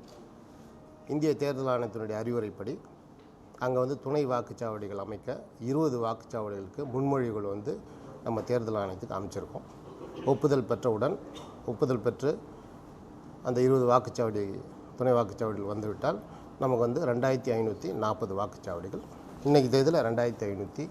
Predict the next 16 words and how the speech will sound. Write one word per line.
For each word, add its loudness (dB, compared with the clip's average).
இருபது. 0
நம்ம 6
தேர்தல் 6
கட்டுப்பாட்டு 4
அறை 2
மாவட்ட 6
தேர்தல் 0
அலுவலகத்தில் -2
நிறுவியிருக்கோம். 2
இப்போ -8
ஃபங்க்ஷனில் 0
இருக்குது, -2
இருபத்தி 2
நாலு 0
மணி -4
நேரமும். -4